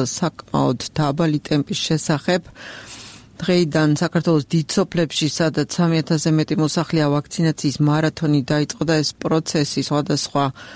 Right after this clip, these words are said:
რეგიონში ორმოცდაათამდე სოფელს მოიცავს ეტაპობრივად. უშუალოდ ათს რამდე, რომელიც ნებაყოფლობითი ადგილობრივ მოსახლეობასთან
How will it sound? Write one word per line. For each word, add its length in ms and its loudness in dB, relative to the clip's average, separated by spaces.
რეგიონში 560 0
ორმოცდაათამდე 920 0
სოფელს 480 0
მოიცავს 520 0
ეტაპობრივად. 880 0
უშუალოდ 420 0
ათს 260 0
რამდე, 320 2
რომელიც 340 2
ნებაყოფლობითი 1040 0
ადგილობრივ 600 0
მოსახლეობასთან 1080 0